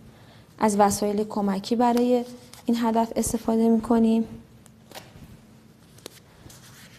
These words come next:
و همچنین از کمپرس یخ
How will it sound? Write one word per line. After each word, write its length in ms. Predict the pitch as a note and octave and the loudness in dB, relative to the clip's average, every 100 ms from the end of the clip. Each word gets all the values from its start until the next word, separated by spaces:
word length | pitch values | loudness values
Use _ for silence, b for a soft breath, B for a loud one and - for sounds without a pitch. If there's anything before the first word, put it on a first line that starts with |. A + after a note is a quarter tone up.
| - A#3+ | -6 -2
و 40 | |
همچنین 600 | A#3 A#3 - A#3+ B3+ B3 | 0 2 2 4 4 4
از 260 | G3 G3 - | 0 -2 -2
کمپرس 580 | G#3+ G3+ G#3 G#3+ G#3 | -4 -2 -2 -2 -2
یخ 600 | G#3 G#3 G3+ G#3+ B3 D4 | -2 -2 0 2 2 0